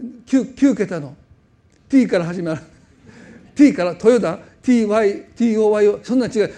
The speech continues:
違いますね。契約番号です」って。「いや、契約番号は分かりません」って。「保険証の番号ってありますけど」「いやいやいや、契約番号で、いや、ありません。」ガチャですよ。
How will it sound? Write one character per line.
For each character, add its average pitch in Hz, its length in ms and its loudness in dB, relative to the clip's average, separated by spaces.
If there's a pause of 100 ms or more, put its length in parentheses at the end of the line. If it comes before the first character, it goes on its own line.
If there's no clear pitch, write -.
(220)
違 240 180 0
い - 20 0
ま 220 120 -2
す 180 60 -12
ね。 214 120 -12 (480)
契 269 140 0
約 277 180 0
番 254 160 0
号 208 80 -4
で 175 120 -4
す」 175 220 -14
っ 156 40 -6
て。 - 80 -18 (640)
「い 226 60 -8
や、 226 100 -4 (220)
契 - 140 -8
約 226 120 -6
番 240 120 -2
号 196 80 -6
は 170 60 -6
分 147 60 -12
か 175 60 -8
り 190 80 -6
ま 190 100 -8
せ 190 140 -12
ん」 196 100 -10
っ 180 40 -14
て。 - 200 -20 (200)
「保 254 80 -4
険 247 240 -2
証 262 100 -2
の 233 60 2
番 214 120 0
号 202 60 -2
っ 185 40 -6
て 175 60 -4
あ 156 40 -2
り 160 40 -2
ま 170 60 -4
す 160 80 -12
け 202 60 -8
ど」 208 40 0
「い - 40 4
や 185 60 2
い 180 40 -2
や 190 80 2
い - 20 0
や、 156 80 -2 (160)
契 240 120 -2
約 214 160 4
番 214 100 -2
号 190 80 -6
で、 165 80 -10
い - 40 -12 (140)
や、 220 120 2
あ - 20 2
り 202 60 0
ま 190 60 -4
せ 190 120 -4
ん。」 - 20 -4
ガ 156 80 -6
チ 151 100 -6
ャ 180 40 -2
で 156 100 -6
す 123 60 -14
よ。 - 80 -20